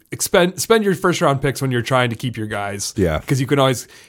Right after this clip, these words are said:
Speaker 1: 'cause if you're gonna blow up the Towns thing by trading Towns, you're probably gonna trade D'Angelo. You're probably, you know, you're really gonna try to build around Anthony Edwards in that sense. So you
Speaker 2: Right.
Speaker 1: probably get rid of guys. There, there would probably be no shortage of first round picks coming back to you. But,
Speaker 2: Yeah, totally.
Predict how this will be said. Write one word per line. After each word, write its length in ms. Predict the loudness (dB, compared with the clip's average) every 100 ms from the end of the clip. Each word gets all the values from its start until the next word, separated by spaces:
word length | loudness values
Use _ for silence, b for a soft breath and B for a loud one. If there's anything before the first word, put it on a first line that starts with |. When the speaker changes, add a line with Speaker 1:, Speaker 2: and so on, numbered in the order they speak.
| -4
Speaker 1:
'cause 140 | -2
if 80 | 0
you're 80 | 0
gonna 180 | 0 2
blow 220 | 4 4
up 120 | 4
the 80 | -2
Towns 440 | 0 2 2 -2
thing 160 | -4 -4
by 100 | -4
trading 280 | -2 -4 -2
Towns, 300 | 0 0 0
you're 80 | 0
probably 180 | 2 2
gonna 220 | 0 -2
trade 680 | -4 -4 -4 -6 -16 -14 -6
D'Angelo. 640 | -2 -2 -2 0 0 0
You're 140 | 0
probably, 260 | 0 0 0
you 60 | -2
know, 100 | 0
you're 300 | 0 0 2
really 220 | 4 2
gonna 260 | 0 -4 B B B
try 180 | 2 2
to 80 | 2
build 240 | 2 2 2
around 240 | -2 -2
Anthony 320 | -4 -4 -2
Edwards 340 | 0 0 -4 -4
in 80 | -4
that 180 | -4
sense. 280 | -6 -6 -4
So 60 | 0
you 60 |
Speaker 2:
Right. 60 | 2
Speaker 1:
probably 220 | 4 2
get 160 | 0 -2
rid 160 | -2 -2
of 100 | -2
guys. 240 | -4 -4
There, 220 | -4 -6 -6 B -2
there 160 | 6 8
would 140 | 8
probably 240 | 6 4
be 120 | 2 0
no 140 | -2
shortage 460 | 0 2 2 0 -8
of 80 |
first 240 | -6 -6 -6
round 160 | -8
picks 180 | -8 -10
coming 200 | -10 -6
back 180 | -6 -6
to 80 | -8
you. 180 | -14 -8
But, 120 | 0 2
Speaker 2:
Yeah, 160 | 2
totally. 320 | 0 -2 -2